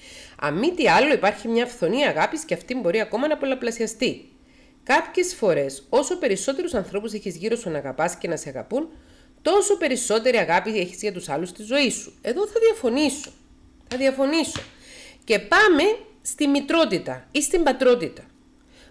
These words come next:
Πόσες φορές δεν έχουμε συζητήσει και συζητάμε ψυχολογικά τόποι παράκλησης δική σας, σας, των ανθρώπων που παρακολουθάτε τις, ε,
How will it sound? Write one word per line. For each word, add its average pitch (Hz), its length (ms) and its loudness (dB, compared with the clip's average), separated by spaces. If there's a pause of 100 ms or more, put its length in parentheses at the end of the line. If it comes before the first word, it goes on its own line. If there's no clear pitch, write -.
Πόσες 415 300 6
φορές 247 240 4
δεν 190 140 4
έχουμε 180 240 0
συζητήσει 147 600 -8
και 170 100 -6
συζητάμε 190 480 0
ψυχολογικά 190 720 -4
τόποι 262 500 2 (440)
παράκλησης 185 760 2
δική 339 360 0
σας, 147 240 -4
σας, 202 240 0
των 208 120 -4
ανθρώπων 175 280 -2
που 202 60 -2
παρακολουθάτε 160 600 -6
τις, - 160 -14
ε, 156 360 -6